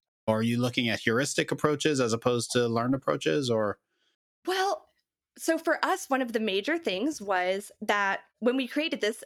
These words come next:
Speaker 2: out of this representative sample of data, we aren't able to get those classes that our business users are asking us for. So if they're asking us for something that occurs point zero zero one percent of the time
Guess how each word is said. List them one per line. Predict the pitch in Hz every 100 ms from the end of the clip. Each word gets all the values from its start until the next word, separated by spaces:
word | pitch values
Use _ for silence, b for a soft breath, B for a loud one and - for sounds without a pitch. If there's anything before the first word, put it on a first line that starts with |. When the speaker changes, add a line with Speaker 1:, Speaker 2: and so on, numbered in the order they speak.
| -
Speaker 2:
out | 208
of | 208
this | 214 208 226
representative | 220 220 208 208 202
sample | 214 190 196
of | 185
data, | 202 202 185 -
we | 226 214
aren't | 226 262
able | 233 240 240
to | 233
get | 202 285 339
those | 254 220 -
classes | - 370 359 220 -
that | 180 - _ -
our | 214 208 202 202 208 214 208
business | 302 285 277
users | 240 220 208
are | 196
asking | 185 196 175 -
us | -
for. | - 226
So | - 240
if | 247
they're | 320
asking | 339 359 320
us | 320 -
for | 302
something | 320 294 302
that | 240
occurs | 214 - 269 -
point | 311 226
zero | 226 285 277
zero | 262 226
one | 226 240
percent | 240 220 208
of | 202
the | 196
time | 202 202 247